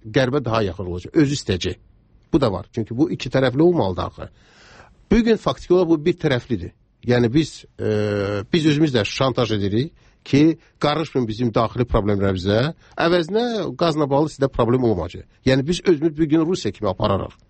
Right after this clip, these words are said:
Amma gec-tez bu bizə qarşı çıxacaq. Bir müddət əlbəttə fikir verməyəcəklər. Əlbəttə belə də eləyəcəklər. Amma haçan problemlər həll olunacaq, yaxud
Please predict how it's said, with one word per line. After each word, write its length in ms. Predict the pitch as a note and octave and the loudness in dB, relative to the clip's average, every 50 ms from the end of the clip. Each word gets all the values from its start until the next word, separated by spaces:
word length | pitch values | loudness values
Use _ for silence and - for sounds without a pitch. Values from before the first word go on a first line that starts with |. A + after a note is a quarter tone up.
| _ _ _ _ _ _ - - - - - - | _ _ _ _ _ _ -20 -20 -20 -20 -8 -2
Amma 280 | B2 C#3 D3 D#3+ D#3+ | 0 2 4 4 2
gec-tez 800 | C#3+ A#2 G2 G2+ C3 G3+ A3 G3+ - - - - G#3+ G#3 E3 D3 | 0 -2 -4 -2 0 2 2 0 -2 -4 -2 0 0 0 0 0
bu 60 | E3 D#3 D3 | -2 -2 0
bizə 220 | D3 D#3 G3+ E3+ | 0 0 0 2
qarşı 280 | D3+ D3 B2+ - - D3+ | 2 0 -2 -2 -4 -8
çıxacaq. 560 | - - - D3 C#3 C3+ E3 D#3+ A#2 A#2 - - _ _ _ _ _ _ | -10 -4 -2 -2 0 2 2 2 2 0 -2 -8 _ _ _ _ _ _
Bir 140 | - F#3+ G3 F#3 | 2 2 2 2
müddət 400 | F3 D3 - - - F3+ F3+ - - | 2 0 0 0 0 0 0 0 -2
əlbəttə 320 | C3 C3 D#3+ E3 - C3+ A#2 | -2 -2 -2 -2 -2 -4 -4
fikir 220 | - - E3+ D3+ B2 | -2 0 0 2 2
verməyəcəklər. 600 | C3 B2 A2 G#2 F#2 - - F2+ E2+ E2+ E2+ - _ _ _ _ _ _ _ _ - | 2 2 2 0 -2 -4 -6 -8 -8 -8 -12 -14 _ _ _ _ _ _ _ _ -2
Əlbəttə 380 | - B2+ C3 D#3+ F3 - E3 C#3 | 0 2 4 2 2 2 0 2
belə 140 | C#3+ D3+ C#3 | 2 2 4
də 140 | C3+ C3+ A#2+ | 4 4 4
eləyəcəklər. 480 | B2+ A#2+ G#2 B2 A#2 F#2+ F2 E2+ E2+ - _ _ _ _ _ _ _ _ - | 2 2 2 0 0 0 -2 -6 -10 -16 _ _ _ _ _ _ _ _ -4
Amma 260 | - B2+ C#3+ D#3 C#3+ | -2 0 2 2 0
haçan 460 | A2+ A2+ D#3+ F#3 F#3 - - A2+ F#2+ - - | 0 0 -2 -2 -2 -2 -4 -8 -8 -6 -4
problemlər 540 | - C3+ B2+ B2 C#3 C#3 C#3+ D#3 C#3+ A2+ G2+ | -2 -2 0 2 2 2 2 2 2 0 0
həll 180 | B2+ C#3 C3 B2+ | 0 -2 0 0
olunacaq, 420 | A#2 A#2+ A2 G#2+ G#2+ G2+ G#2+ B2 | 0 -2 0 0 -2 0 0 0
yaxud 280 | C3 A#2+ - B2+ A#2 | 0 0 0 -2 -2